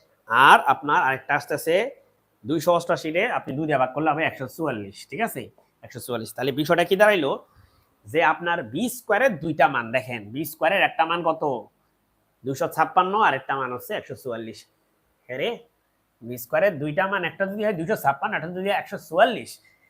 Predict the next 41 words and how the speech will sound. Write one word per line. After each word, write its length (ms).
তাহলে 220
কি 120
দুইটার 440
উৎপাদক 480
কি 100
একটা 320
বি 220
স্কয়ার 280
মাইনাস 220
দুইশো 240
ছাপ্পান্ন, 480
একটা 180
বি 120
স্কয়ার 220
মাইনাস 140
একশো 160
চুয়াল্লিশ 220
লেখা 200
যায় 140
না? 260
লেখা 200
যায়। 180
তাহলে 200
এই 220
সমীকরণ 540
সমাধান 420
করে 200
আমরা 220
যদি 220
দুইটা, 500
দুইটা 320
সমাধান 420
পাই, 140
একটা 180
হচ্ছে 140
দুইশো 220
ছাপ্পান্ন, 380
একটা 160
হচ্ছে 140
একশো 120
চুয়াল্লিশ, 400